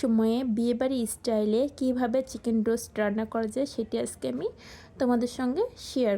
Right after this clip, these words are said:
করব। তো আমি এখানে রাঁধুনি যে রোস্টের মশলা থাকে, সেই মশলার প্যাকেটটা নিয়ে নিয়েছি। আর সেই রোস্টের জন্য চার পিস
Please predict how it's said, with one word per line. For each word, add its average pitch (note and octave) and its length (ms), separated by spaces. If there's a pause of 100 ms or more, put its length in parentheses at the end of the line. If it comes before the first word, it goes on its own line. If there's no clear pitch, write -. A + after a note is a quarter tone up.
করব। G3+ 200 (640)
তো C4 60 (140)
আমি A#3+ 140 (100)
এখানে C4 280 (120)
রাঁধুনি A3+ 380 (120)
যে A#3+ 120 (220)
রোস্টের A#3 420
মশলা A3+ 380
থাকে, A#3 220 (100)
সেই A#3 200
মশলার G#3+ 320
প্যাকেটটা G#3 400
নিয়ে A#3+ 200
নিয়েছি। A#3 340 (600)
আর A#3 80 (100)
সেই C4 180
রোস্টের A3+ 400
জন্য A#3+ 200 (160)
চার A3+ 180
পিস G#3+ 160